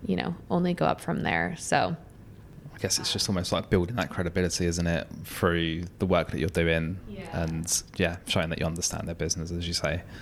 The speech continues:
Speaker 1: Yeah, like, obviously you need to have an understanding of the product, but that real world application and how it translates to their day-to-day, I think, is where the C S Ms have most succeeded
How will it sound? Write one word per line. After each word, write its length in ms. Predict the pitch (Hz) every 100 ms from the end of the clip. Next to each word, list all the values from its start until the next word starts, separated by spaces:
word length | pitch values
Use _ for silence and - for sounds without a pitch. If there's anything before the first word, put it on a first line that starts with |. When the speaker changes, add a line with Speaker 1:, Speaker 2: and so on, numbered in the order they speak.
| -
Speaker 1:
Yeah, 380 | 285 214 156
like, 300 | 175 196 190 -
obviously 380 | 208 208 214 208
you 80 | 196
need 140 | 175
to 80 | 170
have 140 | 175
an 60 | 160
understanding 540 | 156 151 - 160 160
of 160 | 160 156
the 100 | 160
product, 540 | - 156 156 226 247 -
but 220 | 170 139 - - - 196 - - -
that 260 | - 165 - - - -
real 260 | 185 175
world 240 | 170 165 156
application 840 | 160 165 160 160 160 - 175 175
and 160 | 165
how 200 | 165 160
it 100 | 156
translates 580 | - 156 156 165 165 160
to 200 | - -
their 340 | 165 151 147 156
day-to-day, 680 | 180 185 190 196 196 196 -
I 60 |
think, 260 | 165 165 165
is 160 | 160 160
where 220 | 151 143
the 80 | -
C 160 | -
S 120 | -
Ms 480 | - - - 170 - - - - - - - -
have 440 | - 156 - - -
most 340 | 175 160 147
succeeded 540 | - - - - 85